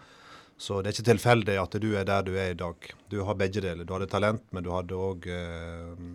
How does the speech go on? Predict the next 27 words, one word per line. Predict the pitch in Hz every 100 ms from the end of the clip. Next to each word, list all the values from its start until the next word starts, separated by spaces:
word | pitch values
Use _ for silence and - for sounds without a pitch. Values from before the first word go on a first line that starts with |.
| 90 95
eh, | 92 95 95 92
motet, | 90 90 104 120 120 - 87
og | 90 92
du | 92
hadde | 90 87 90 87 87 82 - - - -
viljen | 98 104 104 117 113 82 73
til | 104 107
å | 95 87 87
kjenne | - 98 104
blodsmak | 98 95 - 101 95
i | -
kjeften. | 95 - 85 87 -
Og | -
det | 95
er | 101
de | 104 -
to, | 98
det | 107
er | 113
den | 120
kombinasjonen | 113 87 82 107 110
som | -
gjør | 92 92
at |
du | 87
når | 85 85
langt. | 82 - -